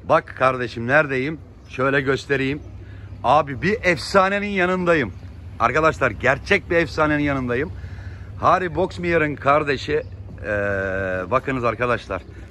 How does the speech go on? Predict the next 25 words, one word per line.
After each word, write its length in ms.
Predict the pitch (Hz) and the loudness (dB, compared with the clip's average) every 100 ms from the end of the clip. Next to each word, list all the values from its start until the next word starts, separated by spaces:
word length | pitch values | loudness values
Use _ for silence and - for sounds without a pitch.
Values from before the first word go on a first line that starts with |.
| - | -8
Şimdi 180 | 123 117 | -8 -2
kendi 300 | 127 131 131 | -2 -2 -6
çıkar. 320 | - 139 151 - - - - | -2 0 0 -4 -16 -16 -14
Şu 220 | - 127 | -6 2
anda 300 | 131 139 143 | 2 4 4
bakınız, 400 | 135 135 143 127 101 - - - | 2 0 0 -2 -4 -14 -16 -10
e, 200 | 107 - | -8 0
beyler 280 | 120 143 135 | 4 6 4
oturduğu 460 | 127 127 139 143 | 2 0 2 6
yere 260 | 147 147 156 | 6 6 4
bakın 300 | 139 151 175 - - - - | 2 0 -6 -10 -18 -6 -2
ve 100 | 143 | 0
kümeslere 680 | - 147 143 - 147 151 | 0 2 2 4 4 4
bakın. 300 | 139 - 98 - - - - - - - - - - - - - - - - | 2 -2 -8 -10 -16 -18 -18 -16 -16 -16 -16 -16 -18 -18 -18 -18 -18 -16 -2
Görüyor 260 | 120 190 | 4 6
musunuz? 440 | 240 - 147 104 - - - - - - - - - - - - | 4 0 -2 -2 -8 -14 -16 -14 -14 -14 -14 -14 -14 -14 -14 -8
Roy'dayım 600 | 90 117 151 160 180 170 | 0 4 6 6 2 2
arkadaşlar. 540 | 147 123 123 110 117 113 | 0 2 2 2 0 2
Yani, 440 | 127 135 135 135 - - | 4 4 2 -2 -8 -10
e, 360 | 101 95 95 90 90 | -6 -4 -4 -4 -2
gerçekten 500 | 78 117 127 104 127 120 | 0 0 0 -2 -2 -2
kaliteli 420 | 117 117 117 123 | -2 -2 0 0
bir 60 | |
kuşçunun 340 | 117 - - 127 | -2 -10 -8 -4
yanındayım. 460 | 123 120 113 113 | -2 0 0 -2